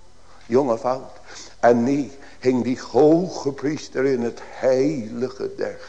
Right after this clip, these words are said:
heiligen. En die hoge priester met die bloed. En dat wordt over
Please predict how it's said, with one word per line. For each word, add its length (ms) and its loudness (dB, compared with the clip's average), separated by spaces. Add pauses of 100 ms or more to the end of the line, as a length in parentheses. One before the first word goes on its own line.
heiligen. 340 -12 (1500)
En 220 4
die 160 -2
hoge 600 2
priester 600 -10 (380)
met 220 -4
die 140 -8
bloed. 300 -12 (1040)
En 140 2
dat 180 4
wordt 400 2
over 760 4